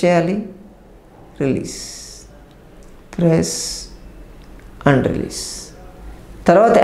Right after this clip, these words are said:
ఎగ్జాక్ట్గా బ్యాక్ వెళ్ళాలి, బ్యాక్ వెళ్ళి center of the bone, బ్యాక్ సైడ్ ఒక పెద్ద బోన్ ఉంటుంది, ఆ బోన్కి సెంటర్ బోన్, సెంటర్ పాయింట్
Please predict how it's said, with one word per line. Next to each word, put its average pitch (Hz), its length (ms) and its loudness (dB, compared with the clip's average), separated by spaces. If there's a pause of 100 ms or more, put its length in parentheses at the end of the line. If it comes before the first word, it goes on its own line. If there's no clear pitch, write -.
(140)
ఎగ్జాక్ట్గా 190 720 6 (100)
బ్యాక్ 156 240 4 (100)
వెళ్ళాలి, 175 360 6 (760)
బ్యాక్ 165 300 4
వెళ్ళి 165 240 4 (420)
center 175 240 4
of 175 80 4
the 170 140 2
bone, 170 260 4
బ్యాక్ 170 240 4
సైడ్ 185 180 4
ఒక 180 140 -2
పెద్ద 175 140 2 (100)
బోన్ 165 260 2
ఉంటుంది, 131 300 -6 (480)
ఆ - 20 4 (160)
బోన్కి 175 440 2 (520)
సెంటర్ 190 560 4 (140)
బోన్, 156 320 0 (360)
సెంటర్ 180 380 0
పాయింట్ 165 260 2